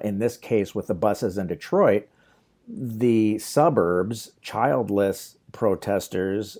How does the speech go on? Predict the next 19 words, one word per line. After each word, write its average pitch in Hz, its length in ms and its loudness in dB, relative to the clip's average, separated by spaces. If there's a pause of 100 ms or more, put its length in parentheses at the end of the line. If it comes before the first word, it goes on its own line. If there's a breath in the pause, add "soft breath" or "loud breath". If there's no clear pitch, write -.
(120)
white 90 540 0 (180)
from 120 180 -2
the - 140 0
<laughs> - 0 -
suburbs, 113 800 4
were 120 120 -2
co-opting 139 640 2
a 107 40 -6
message, 107 640 -2 (300 soft breath)
and 123 160 0
in 113 120 -2
this 196 200 2
case, 104 380 0
getting 127 260 0
in 117 80 -4
the 101 120 -2
way 107 480 0
of 95 200 -4
what 107 480 0